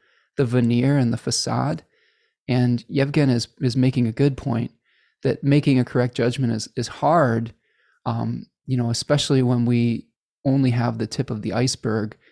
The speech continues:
and no, no vision of these Hollywood underwaters. I, I agree with that, Yevgen. And that's why I'm very careful right now to just say, "This is right, this is wrong," 'cause I do think that it's, it's easy to come to a judgment and, and, and a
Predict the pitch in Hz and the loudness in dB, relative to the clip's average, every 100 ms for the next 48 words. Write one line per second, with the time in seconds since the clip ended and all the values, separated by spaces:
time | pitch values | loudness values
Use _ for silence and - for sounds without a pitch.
0 | _ 120 123 120 - 123 113 127 131 127 | _ -4 -2 -2 -2 -2 -2 0 0 0
1 | 117 107 110 117 - 123 113 113 110 107 | -2 -2 -4 -6 -4 -6 -4 -4 -4 -4
2 | 147 156 127 110 107 - - 170 180 143 | -2 0 0 -4 -6 -8 -6 -4 -2 2
3 | 160 135 123 120 120 117 110 117 123 156 | 2 2 0 -4 -2 -4 -4 -4 -2 -4
4 | - 170 135 123 131 127 117 143 131 127 | -2 -2 0 -2 -2 -2 -2 -4 -2 -2
5 | 117 113 120 120 120 113 117 - 123 113 | -2 -2 -2 -2 -2 -4 -6 -4 -4 -4
6 | - _ _ _ _ _ _ 147 147 143 | -6 _ _ _ _ _ _ 0 2 4
7 | 123 127 123 - 131 131 117 123 127 120 | 4 4 2 0 -2 -2 -2 0 0 -2
8 | 131 - _ _ _ - 139 180 190 160 | -4 -6 _ _ _ -4 0 2 2 0
9 | - 127 127 - - 135 - 160 165 151 | 0 -2 -2 -6 -10 -14 -6 -2 0 2
10 | 135 127 147 135 - 123 110 107 120 120 | 2 0 -2 -2 -2 -2 -2 0 -2 0
11 | 117 107 - _ 117 117 131 123 120 120 | -2 -4 -8 _ -6 -4 -6 -6 -6 -6
12 | 110 | -8